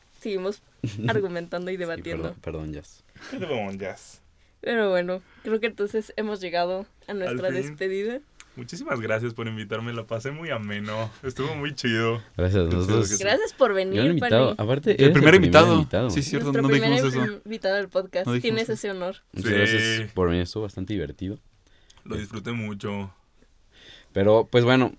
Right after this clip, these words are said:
Speaker 2: desafortunadamente hemos llegado al final de este episodio. Nos despedimos, no sin antes invitarlos a que nos sigan en Twitter, arroba cuadro X cuadro guion bajo,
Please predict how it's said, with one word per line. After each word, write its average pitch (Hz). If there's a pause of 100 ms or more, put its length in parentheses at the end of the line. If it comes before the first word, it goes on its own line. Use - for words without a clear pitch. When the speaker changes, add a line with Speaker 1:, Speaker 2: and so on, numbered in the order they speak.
Speaker 2:
desafortunadamente 107
hemos 139
llegado 113
al 131
final 95
de 110
este 113
episodio. 110
Nos 90
despedimos, 101
no 104
sin 117
antes 113
invitarlos 90
a 90
que -
nos 80
sigan 98
en 78
Twitter, 92 (300)
arroba 92
cuadro 92
X 95
cuadro 90
guion 87
bajo, 170